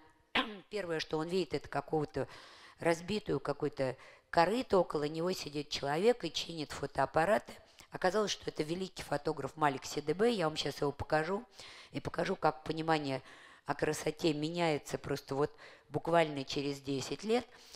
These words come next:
И Малик Сидебе, таки, я, правда, до сих пор не понимаю, за что, получил на Венецианской биеннале две тысячи седьмого года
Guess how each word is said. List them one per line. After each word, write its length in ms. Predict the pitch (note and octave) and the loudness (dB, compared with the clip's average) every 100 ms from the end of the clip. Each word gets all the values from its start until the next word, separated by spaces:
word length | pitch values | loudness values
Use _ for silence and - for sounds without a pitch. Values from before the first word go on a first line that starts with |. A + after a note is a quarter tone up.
| - - | -16 -6
И 140 | E3 | -4
Малик 340 | F3 F#3 F3+ - | 6 6 6 0
Сидебе, 440 | - E3 E3+ A3+ | -6 -2 2 2
таки, 220 | - - | 0 -6
я, 120 | D#3 D#3 | -4 0
правда, 280 | E3+ E3 | 0 -2
до 120 | D3+ D#3+ | -6 -8
сих 140 | - | -4
пор 180 | E3 D3+ | 0 0
не 100 | C#3+ | -2
понимаю, 420 | - D3+ D3+ D3 | -4 -4 -2 0
за 160 | C#3+ D#3 | 0 -2
что, 220 | - A3 | 0 -4
получил 480 | - E3 D#3 F3+ F3+ | -2 -6 -4 -4 -4
на 80 | E3 | -4
Венецианской 640 | D3+ D#3 - D#3 D3+ D3 | -4 -4 -4 -4 -4 -6
биеннале 460 | D3+ D#3+ F#3 F3+ D#3+ | -4 -4 -4 -4 -2
две 160 | D3+ | -2
тысячи 340 | - D#3 - - | -2 -4 -6 -6
седьмого 320 | D#3 D3 C#3+ | -4 -2 0
года 280 | F#3+ G#3+ | 0 0